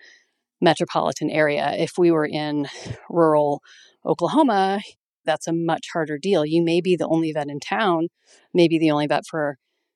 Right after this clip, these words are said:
fifty, hundred miles, but if you don't have anybody who wants to come in and purchase that practice and you don't have enough caseload for them, then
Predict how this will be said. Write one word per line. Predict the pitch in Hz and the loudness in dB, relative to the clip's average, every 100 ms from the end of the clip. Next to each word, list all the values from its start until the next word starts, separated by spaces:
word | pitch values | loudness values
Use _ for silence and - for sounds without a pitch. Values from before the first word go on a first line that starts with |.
| - | -4
fifty, | - 170 170 156 | 0 2 4 2
hundred | 151 143 | 2 -2
miles, | 143 220 220 165 160 156 - - - - _ _ _ | 0 2 4 2 0 -4 -6 -6 -14 -18 _ _ _
but | 165 151 143 - _ _ _ | 4 4 0 -8 _ _ _
if | - 175 | -6 0
you | |
don't | 175 165 - | 4 4 2
have | 160 | 0
anybody | 160 156 160 | 0 0 -4
who | |
wants | 160 143 147 - | -4 -4 -6 -4
to | - | -4
come | 214 220 214 | -2 0 0
in | 220 | 2
and | 220 160 | 0 0
purchase | 170 156 190 | -4 -4 -4
that | 202 | -4
practice | - 208 - 240 - | -4 -6 0 0 0
and | |
you | 160 | 0
don't | 165 - | 0 -2
have | 170 | -6
enough | 160 151 | -4 -6
caseload | - 170 - 220 220 | -4 -4 0 0 0
for | 233 | 0
them, | 226 220 | 2 2
then | 175 156 | 0 0